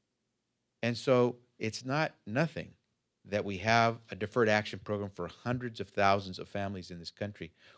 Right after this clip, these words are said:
who no longer have to fear that their son or daughter is going to be deported simply because innocently they were brought to this country, uh, without documents. That is something. And the president has said he's gonna try to look within the framework of the law.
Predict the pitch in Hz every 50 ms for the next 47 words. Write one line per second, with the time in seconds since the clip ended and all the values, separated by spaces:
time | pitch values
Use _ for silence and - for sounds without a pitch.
0 | _ - 110 107 104 104 110 117 113 107 107 101 98 90 101 98 98 - 101 -
1 | - 107 104 101 98 - - 95 90 90 - - - _ _ - - 117 113 107
2 | 98 95 98 104 107 101 95 90 - 92 87 87 85 90 82 - - - 117 127
3 | 117 92 - - - - 110 110 104 - 90 87 85 - _ _ _ _ _ -
4 | 90 - - 104 101 95 95 - 120 117 123 117 - - 101 - 98 95 87 90
5 | 90 85 87 85 90 87 87 - 92 80 82 - - - 98 101 - - 82 -
6 | _ _ _ _ _ _ _ - 82 80 87 87 87 87 87 87 - 92 95 98
7 | - - 76 71 - _ _ _ _ _ _ - 123 170 170 135 104 - - 135
8 | 135 131 - 87 82 82 - _ _ _ _ _ - 92 101 107 92 - - -
9 | 143 156 165 147 123 127 117 - - 139 143 131 101 101 101 107 110 101 98 -
10 | - - - 113 135 113 120 113 127 123 - 117 107 107 101 92 - - - 120
11 | 120 123 117 110 - 107 92 101 98 113 143 147 -